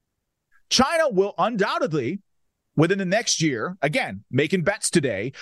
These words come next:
but within the next year, they'll undoubtedly invade Taiwan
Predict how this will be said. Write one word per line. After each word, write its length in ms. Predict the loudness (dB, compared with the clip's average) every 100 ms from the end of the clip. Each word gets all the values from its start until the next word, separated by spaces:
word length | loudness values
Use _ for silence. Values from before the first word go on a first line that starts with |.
| 0
but 140 | 0 2
within 260 | 0 0
the 80 | -2
next 340 | -4 -4 -2
year, 280 | 0 0 -2 2
they'll 240 | 2 2
undoubtedly 1080 | -2 -2 0 0 0 -2 -2 -2 -2 -6 -10 _ _ _ _ _ _ _ _ 0
invade 420 | 2 2 0 -2
Taiwan 680 | 0 0 -2 -2 -2 -2